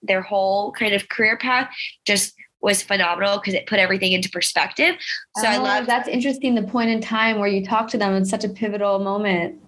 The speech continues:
Speaker 1: Exactly. It's such a pivotal moment. And you have to think about it too. Like,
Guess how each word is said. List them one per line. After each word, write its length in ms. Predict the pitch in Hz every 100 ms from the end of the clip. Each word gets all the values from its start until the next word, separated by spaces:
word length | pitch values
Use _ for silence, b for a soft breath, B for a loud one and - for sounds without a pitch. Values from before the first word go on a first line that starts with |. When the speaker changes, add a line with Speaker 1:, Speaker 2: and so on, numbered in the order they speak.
| _
Speaker 1:
Exactly. 520 | 285 247 294 381 - 254
It's 120 | -
such 140 | 269 285
a 20 |
pivotal 280 | 302 294 269
moment. 240 | 277 254 254
And 140 | 247
you 100 | 262
have 100 | 277
to 100 | 254
think 180 | 269 277
about 180 | 277 202
it 120 | -
too. 160 | 330
Like, 220 | 294 175